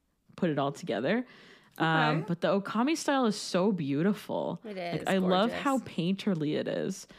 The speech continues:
Speaker 3: Yeah.
Speaker 1: And I think, like, having the elements really respond to, like, hand-drawn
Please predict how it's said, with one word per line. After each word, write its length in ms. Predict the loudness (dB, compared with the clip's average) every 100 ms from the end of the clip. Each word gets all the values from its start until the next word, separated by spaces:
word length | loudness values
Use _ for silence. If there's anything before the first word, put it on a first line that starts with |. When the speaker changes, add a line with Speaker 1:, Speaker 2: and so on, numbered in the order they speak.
| -10
Speaker 3:
Yeah. 260 | -4 -2 0
Speaker 1:
And 100 | 0
I 60 |
think, 320 | 0 0 0
like, 320 | 2 0 0 -6 _ _ _ _
having 400 | -2 0 4 2
the 160 | 2 0
elements 640 | 0 2 2 0 -2 -6 -8
really 380 | -2 0 0
respond 800 | 0 -2 -6 -2 0 2 2 0 -2
to, 100 | -2
like, 380 | 0 0 -2 -8 _
hand-drawn 1400 | -12 -4 -2 0 -2 -4 -6 -4 -2 -2 0 -2 -2 -4